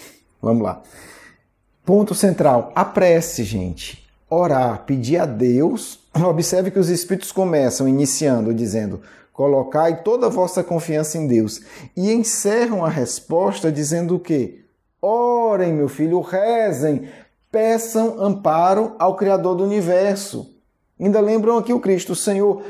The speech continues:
não nos deixeis cair em tentação, mas livrai-nos do mal", porque nós estamos falando é do mal. A pessoa que tá ali tendo aquela fantasia sexual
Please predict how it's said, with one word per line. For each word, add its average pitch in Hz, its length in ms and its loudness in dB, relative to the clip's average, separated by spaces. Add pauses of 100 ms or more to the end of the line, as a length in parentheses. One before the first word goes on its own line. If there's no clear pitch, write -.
(200)
não 240 400 2
nos 240 180 4
deixeis 190 460 0
cair 175 240 -4
em 156 40 -6
tentação, 151 500 -2
mas 156 300 0
livrai-nos 156 600 0
do 165 100 -2
mal", 160 240 0
porque 156 140 -6
nós 185 120 -2
estamos 190 200 -4
falando 190 300 0
é 190 80 0
do 196 100 -2
mal. 156 600 0 (920)
A 147 100 0
pessoa 208 360 0
que - 80 -8
tá - 100 0
ali 196 140 4
tendo 190 200 2
aquela 165 280 2
fantasia 143 460 0
sexual 123 720 -2